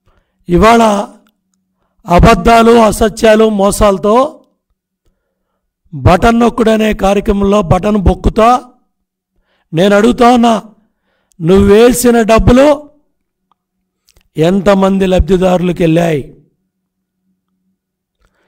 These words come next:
నీ బటన్ బొక్కుడెంత? సచిల-, సచివాలయాల వారీగా నువ్వు నొక్కిన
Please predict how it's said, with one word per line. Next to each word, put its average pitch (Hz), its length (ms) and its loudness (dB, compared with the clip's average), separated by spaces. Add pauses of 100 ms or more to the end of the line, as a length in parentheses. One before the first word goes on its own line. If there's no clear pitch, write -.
(300)
నీ 170 180 2 (140)
బటన్ 233 380 2
బొక్కుడెంత? 233 520 0 (2250)
సచిల-, 247 680 0 (100)
సచివాలయాల 240 960 2 (1080)
వారీగా 233 560 4 (2000)
నువ్వు 214 380 2
నొక్కిన 247 340 2